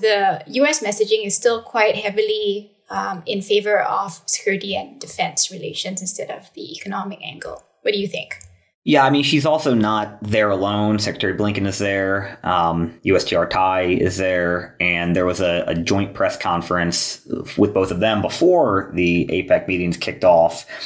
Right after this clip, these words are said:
Speaker 2: And it was quite noticeable that, uh, if you look at the word count, Secretary Blinken spent a lot more time talking than Catherine Tai did. And every time somebody asked Catherine Tai about the Indo-Pacific Economic Framework,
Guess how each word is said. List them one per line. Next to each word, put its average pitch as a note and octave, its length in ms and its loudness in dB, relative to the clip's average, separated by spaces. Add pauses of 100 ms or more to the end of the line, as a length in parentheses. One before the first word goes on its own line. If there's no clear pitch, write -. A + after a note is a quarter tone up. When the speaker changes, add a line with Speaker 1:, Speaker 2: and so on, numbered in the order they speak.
(160)
Speaker 2:
And G#2 160 0
it A#2 40 4
was A#2 120 4
quite C#3 300 0
noticeable G#2+ 520 0
that, F#2+ 520 0
uh, F2+ 380 2
if F#2+ 160 0
you F#2+ 80 4
look G#2 160 0
at G2 80 -6
the F#2 80 -2
word F#2 220 -2
count, F2+ 180 -2
Secretary E2+ 520 0
Blinken F2+ 320 -2
spent E2+ 200 -4
a D#2+ 40 -6
lot E2 200 0
more D#2+ 160 -2
time E2 240 -6
talking D#2+ 580 -2
than E2 400 0
Catherine E2+ 300 -2
Tai F2+ 180 0
did. E2 240 -2
And E2+ 220 -2
every G2+ 240 0
time F2+ 200 -2
somebody F2+ 220 -2
asked F#2 220 -2
Catherine F2+ 300 -4
Tai F2+ 240 -2
about F2+ 540 -2 (220)
the G2+ 120 4
Indo-Pacific F#2+ 540 0
Economic C#3 420 2
Framework, G#2+ 500 -2